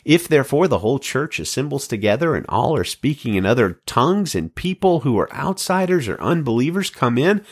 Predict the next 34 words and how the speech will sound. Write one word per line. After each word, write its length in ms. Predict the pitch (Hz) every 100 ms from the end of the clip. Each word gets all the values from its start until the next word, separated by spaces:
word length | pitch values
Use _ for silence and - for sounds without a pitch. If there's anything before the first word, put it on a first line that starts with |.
| - _ _ -
will 120 | 156
they 140 | 196
not 220 | 185 208
say 280 | - - 90
that 260 | 151 - -
you 80 | 135
are 140 | -
out 160 | 92 127
of 100 | 123
your 140 | 78
minds? 640 | 80 82 110 208 233 - - _ -
But 100 | 90
if 140 | -
all 280 | 113 170 110
are 100 | 71
prophesying 960 | - - - - 107 87 71 78 123 - - _ -
and 140 | 92
some 280 | - 160 104
unbeliever 800 | 127 143 110 113 147 113 85 82
or 80 |
outsider 640 | - 135 - - 151 175 101
comes 380 | - 95 87 92
in, 220 | 127 156 - - -
he's 300 | 202 208 -
convicted 840 | - 117 104 98 147 - 120 98
by 220 | 95 92
all 460 | - 131 117 87 92
and 120 | 101
is 160 | 104 -
called 480 | - 107 107 123
to 200 | - 127
account 800 | - 113 - - 175 185 - -
by 280 | 82 85 82
all. 400 | 90 85 58 -